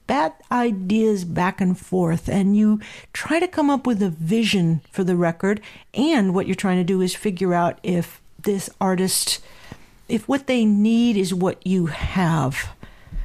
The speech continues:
You kind of are responsible for saying, "I can't do this," or, "I shouldn't do this," if they're describing a record that you don't do. For example, I had a meeting, I wrote about it in the book, I had a meeting with Lou Reed in the late nineties in New York, and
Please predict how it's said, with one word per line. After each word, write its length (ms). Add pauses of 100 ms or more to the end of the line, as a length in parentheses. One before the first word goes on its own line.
(140)
You 280
kind 360
of 80
are 100
responsible 720
for 160
saying, 600 (320)
"I 140
can't 380
do 200
this," 280
or, 80
"I 40
shouldn't 380
do 140
this," 260
if 180
they're 160
describing 500
a 60
record 300
that 140
you 120
don't 260
do. 300 (480)
For 80
example, 560 (240)
I 80
had 180
a 40
meeting, 400
I 80
wrote 200
about 240
it 80
in 120
the 60
book, 260
I 60
had 140
a 40
meeting 380
with 140
Lou 260
Reed 440 (360)
in 140
the 100
late 260
nineties 440
in 120
New 100
York, 380
and 160